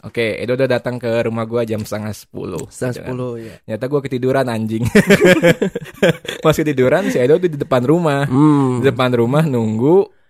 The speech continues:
Speaker 1: Kan kalau orang normalnya kan pasti
Speaker 2: Hmm.
Speaker 1: ketok pintu
Speaker 2: Hmm.
Speaker 1: atau manggil-manggil nama.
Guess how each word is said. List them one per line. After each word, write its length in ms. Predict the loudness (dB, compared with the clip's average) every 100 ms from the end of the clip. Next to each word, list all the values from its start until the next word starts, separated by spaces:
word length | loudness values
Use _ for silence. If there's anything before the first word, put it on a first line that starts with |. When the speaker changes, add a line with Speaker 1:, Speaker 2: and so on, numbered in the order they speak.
| _
Speaker 1:
Kan 300 | -6 -4 -4
kalau 260 | 0 2 2
orang 300 | 2 0 0
normalnya 480 | -2 -2 -4 -6 -6
kan 160 | -6
pasti 240 | -6 -4 -2
Speaker 2:
Hmm. 80 | 0
Speaker 1:
ketok 220 | -2 -4
pintu 420 | -6 -6 -4 -4 -2
Speaker 2:
Hmm. 160 | -2
Speaker 1:
atau 180 | -2 0
manggil-manggil 560 | 0 0 -2 -2 -4 -6
nama. 380 | -8 -8 -8